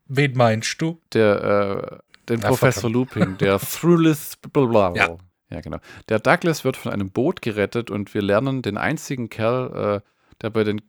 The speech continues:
Speaker 2: äh, kennen, der bei den Dreharbeiten noch größeren Aufstand gemacht hat als Brando.
Speaker 1: Oh mein Gott.
Speaker 2: Val Kilmer.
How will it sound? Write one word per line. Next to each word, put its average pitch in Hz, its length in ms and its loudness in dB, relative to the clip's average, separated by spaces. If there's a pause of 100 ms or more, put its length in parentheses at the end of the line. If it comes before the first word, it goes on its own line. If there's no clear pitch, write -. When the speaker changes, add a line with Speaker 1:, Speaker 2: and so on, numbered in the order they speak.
(140)
Speaker 2:
äh, 101 180 -10
kennen, 113 340 0
der 104 120 2
bei 101 100 0
den 98 140 -2
Dreharbeiten 104 540 0
noch 107 140 -4
größeren 104 420 0
Aufstand 98 420 -2
gemacht 95 320 -2
hat 92 120 -4
als 90 180 -6
Brando. 87 460 0
Speaker 1:
Oh 160 100 2
mein 110 240 -2
Gott. - 200 -20
Speaker 2:
Val 98 360 2
Kilmer. - 460 -6